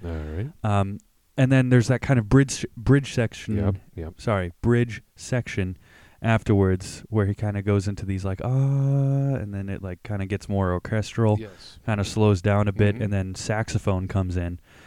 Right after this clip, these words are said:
Speaker 2: Um, and I thought that section was great. Uh, after the beginning verses, the song slows down a bit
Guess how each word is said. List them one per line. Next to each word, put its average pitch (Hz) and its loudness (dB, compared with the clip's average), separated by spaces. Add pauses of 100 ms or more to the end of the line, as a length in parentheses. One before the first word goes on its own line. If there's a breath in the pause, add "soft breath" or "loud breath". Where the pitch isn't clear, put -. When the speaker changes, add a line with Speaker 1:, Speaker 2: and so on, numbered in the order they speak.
(340 soft breath)
Speaker 2:
Um, 95 0 (260)
and 110 0
I 104 2
thought 104 2
that 107 0 (300)
section 104 -2
was 92 0
great. 98 -2 (280)
Uh, 95 2 (1120 loud breath)
after 127 2
the 123 -2
beginning 123 2
verses, 113 4
the 113 -2
song 113 2
slows 120 6
down 110 2
a 101 0
bit 101 2